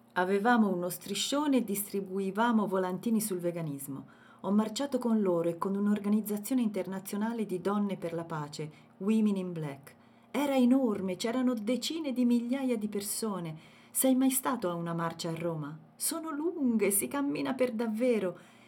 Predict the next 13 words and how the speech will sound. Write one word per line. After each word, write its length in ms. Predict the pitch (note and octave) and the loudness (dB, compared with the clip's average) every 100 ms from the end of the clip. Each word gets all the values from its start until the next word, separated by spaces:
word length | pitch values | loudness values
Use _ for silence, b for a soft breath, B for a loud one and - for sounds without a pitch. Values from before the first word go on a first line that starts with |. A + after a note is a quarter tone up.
| B | B
Negli 260 | C4 D#4+ | -2 0
Stati 300 | D#4 - F4+ | -2 -2 0
Uniti 340 | B3+ G#3+ F#3 F#3 | 2 2 0 -2
e 60 | |
anche 260 | F3+ F#3+ F#3+ | -2 -2 -2
a 60 | F#3 | -2
Washington 640 | F3 D#3+ - E3 F3 F#3 | -2 -4 -6 -8 -8 -6
non 140 | A3 C#4+ | -2 0
si 180 | C#4+ F4+ | 0 -2
cammina 480 | F4+ E4+ F4 F4 | -4 -6 -4 -4
mai 360 | D#4 D#4+ D#4+ A3+ | -4 -4 -2 -2
così 340 | G3+ F3 E3+ | -2 -4 -4
tanto. 500 | E3 E3 D3+ D3 - | -6 -6 -6 -8 -14